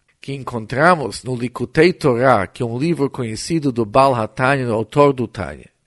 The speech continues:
que Israel, de uma forma,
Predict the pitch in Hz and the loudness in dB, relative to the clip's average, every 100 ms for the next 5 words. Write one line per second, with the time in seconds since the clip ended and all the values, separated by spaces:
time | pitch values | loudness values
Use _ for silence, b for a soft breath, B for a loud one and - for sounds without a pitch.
0 | _ b b b b _ - 139 - 131 | _ b b b b _ -6 -4 -2 2
1 | 127 147 165 120 - _ _ b 131 120 | 6 8 8 6 0 _ _ b -4 -2
2 | 120 - - 165 170 139 104 | -4 -4 4 6 6 4 -2